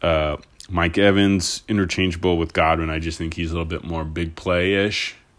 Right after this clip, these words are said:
Um, but who knows? Maybe Brady, uh, is able to do a couple different things there with him. Number twenty, he's probably a little low, but we're gonna go Kenyon Drake.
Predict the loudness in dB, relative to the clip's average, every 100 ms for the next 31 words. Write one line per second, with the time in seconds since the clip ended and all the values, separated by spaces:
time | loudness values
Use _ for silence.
0 | _ -10 -8 -10 -12 -18 -20 _ _ -14
1 | -10 -6 -2 0 0 -2 -6 -6 -6 -6
2 | -4 -4 -8 -12 -20 -20 -20 -20 -20 -20
3 | _ _ _ _ _ -2 2 4 4 0
4 | -2 -2 0 0 0 -2 -4 -4 -4 -4
5 | -4 -4 0 0 2 0 0 -2 0 -2
6 | -6 -12 -20 -20 -20 _ _ _ _ _
7 | -20 -20 _ _ -20 -10 -2 0 0 -2
8 | -2 0 0 -2 0 4 4 4 2 2
9 | 4 2 2 -2 -4 -6 -4 -6 -8 -8
10 | -6 -4 -4 -4 -2 0 -2 -4